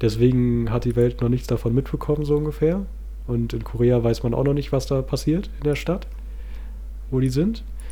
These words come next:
Ähm, genau, das sind Aufstände gegen die Militärdiktatur zu dem Zeitpunkt.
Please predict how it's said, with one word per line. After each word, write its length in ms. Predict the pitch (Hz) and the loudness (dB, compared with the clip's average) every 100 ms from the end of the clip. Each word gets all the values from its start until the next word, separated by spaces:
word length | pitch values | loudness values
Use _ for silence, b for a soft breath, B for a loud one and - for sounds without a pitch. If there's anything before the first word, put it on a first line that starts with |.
| B B B B B B - - - - | B B B B B B -10 -10 -10 0
Ähm, 960 | 120 117 117 117 113 113 110 113 117 110 - - - | 4 6 4 4 2 0 -2 -4 -6 -6 -10 -10 0
genau, 180 | 113 | 2
das 120 | 107 117 | 4 2
sind 120 | 113 | 2
Aufstände 440 | 117 - 113 110 | 2 4 2 2
gegen 420 | 113 110 110 110 | 2 2 2 -2
die 680 | 107 107 107 107 104 104 104 113 123 - - - - - - - - - - | 0 0 2 2 0 0 -2 -6 -8 -10 -10 -10 -10 -10 -10 -10 -10 -10 -2
Militärdiktatur 1040 | 120 117 113 131 143 139 - 131 - 143 | 2 2 2 2 4 2 0 -2 2 2
zu 120 | 143 131 | 2 -2
dem 160 | 131 | -2
Zeitpunkt. 640 | - 135 131 143 139 147 | -2 -4 -2 -2 -4 -4